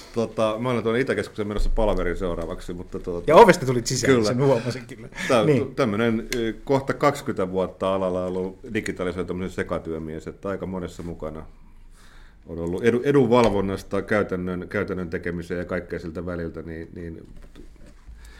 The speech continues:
Speaker 1: ja, ja, ja homma jatkuu.
Speaker 2: Toi, tota, ää, syy, minkä takia mä halusin, että sä tuut tänne mukaan, on se, että mä oon seurannut,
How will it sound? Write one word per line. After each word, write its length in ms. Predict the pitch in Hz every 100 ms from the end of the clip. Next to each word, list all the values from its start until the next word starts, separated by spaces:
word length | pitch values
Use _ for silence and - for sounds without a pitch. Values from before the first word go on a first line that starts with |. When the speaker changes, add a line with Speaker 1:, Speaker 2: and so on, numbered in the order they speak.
| - -
Speaker 1:
ja, 180 | 92 95
ja, 320 | 113 - 117
ja 100 | 113
homma 220 | 117 104
jatkuu. 420 | 123 - - 87 - - - - - -
Speaker 2:
Toi, 160 | 127
tota, 300 | 117 113 117 110 - - - - -
ää, 160 | 110
syy, 140 | 104 247
minkä 160 | 254
takia 240 | 135 - 113
mä 80 |
halusin, 340 | 120 120 98 95
että 120 | 92
sä 60 | 98
tuut 220 | 104 -
tänne 140 | 95
mukaan, 500 | 92 95 - - - -
on 80 | 98
se, 160 | 131
että 140 | 113 127
mä 60 |
oon 120 | 151
seurannut, 500 | 139 113 104 101 98